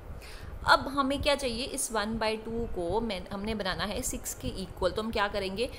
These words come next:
Factor लिया, थ्री आ गया, इसको भी थ्री से multiply किया, इसको भी थ्री से multiply किया, तो आंसर आ गया थ्री बाई सिक्स।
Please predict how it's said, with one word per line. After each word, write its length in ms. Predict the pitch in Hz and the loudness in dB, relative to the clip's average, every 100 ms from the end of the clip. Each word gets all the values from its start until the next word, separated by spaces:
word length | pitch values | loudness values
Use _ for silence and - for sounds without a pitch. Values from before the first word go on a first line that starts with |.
| - - | -8 -2
Factor 320 | - - - | -2 0 -4
लिया, 240 | 233 233 240 | -2 0 0
थ्री 340 | - 214 220 | -2 -6 2
आ 140 | 226 214 | 4 4
गया, 260 | 208 214 - - - | 0 -4 -6 -10 -6
इसको 240 | - 208 | -4 -2
भी 100 | 208 | -4
थ्री 200 | 214 220 | -4 -4
से 140 | 208 220 | 0 0
multiply 500 | 202 196 196 190 185 | 0 -2 -2 -2 -2
किया, 200 | - 185 | -4 -6
इसको 340 | 190 - 202 | -4 -6 -6
भी 100 | 202 | -8
थ्री 200 | 202 208 | -8 -4
से 120 | 226 | -2
multiply 500 | 208 190 196 190 185 | -2 -4 -4 -2 -2
किया, 140 | 180 - | -2 -4
तो 60 | |
आंसर 320 | 185 170 202 | -4 -4 -4
आ 80 | 185 | -2
गया 160 | 185 202 | -2 -4
थ्री 400 | - 196 220 285 - - - - | -4 -6 -4 -6 -10 -18 -16 -8
बाई 340 | 170 170 226 - - - - - - - - | -6 -4 -6 -8 -12 -12 -12 -10 -10 -10 -2
सिक्स। 420 | - - - - | -2 0 -4 -6